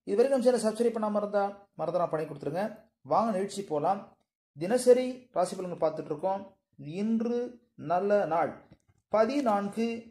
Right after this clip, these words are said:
பனிரெண்டு இரண்டாயிரத்தி இருபது டிசம்பர் மாதம் திங்கட்கிழமை, சார்வரி வருடம் கார்த்திகை மாதம் இருபத்தி ஒன்பதாம் தேதி, நிறைந்த அமாவாசை.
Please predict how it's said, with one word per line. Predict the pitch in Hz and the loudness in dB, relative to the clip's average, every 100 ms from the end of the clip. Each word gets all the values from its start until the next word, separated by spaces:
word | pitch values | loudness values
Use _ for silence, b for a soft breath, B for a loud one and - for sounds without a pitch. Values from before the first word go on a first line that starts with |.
| _ _ | _ _
பனிரெண்டு | 185 196 240 202 170 180 196 202 - - - | -2 0 0 0 -2 0 2 2 -4 -18 -6
இரண்டாயிரத்தி | 175 226 247 226 202 - | -2 2 4 2 0 -4
இருபது | 160 151 151 226 - - _ _ - | -4 -2 0 0 -2 -18 _ _ -10
டிசம்பர் | 160 156 247 247 233 | -6 0 2 4 2
மாதம் | 170 151 180 202 - - _ _ _ - | 2 2 2 2 -10 -20 _ _ _ -8
திங்கட்கிழமை, | 226 247 269 - 165 160 190 202 - _ _ - | -4 0 0 0 -2 0 0 -2 -6 _ _ -4
சார்வரி | 208 220 254 254 | 2 4 6 4
வருடம் | 226 165 165 185 196 208 - - | 2 4 4 2 -4 -12 -16 -4
கார்த்திகை | 190 220 262 240 | -2 -2 -4 -4
மாதம் | 214 165 156 175 196 196 _ - | -2 -2 2 2 0 -12 _ -10
இருபத்தி | 190 220 247 - | -6 -2 -4 -4
ஒன்பதாம் | 226 185 190 196 185 | -6 -2 -2 -2 -4
தேதி, | 175 165 165 196 202 - - _ - | -4 -4 -4 -4 -6 -10 -20 _ -10
நிறைந்த | 175 185 233 254 254 269 | -4 2 4 4 4 2
அமாவாசை. | 165 185 180 165 156 - 147 - | 2 0 2 2 2 0 -4 -8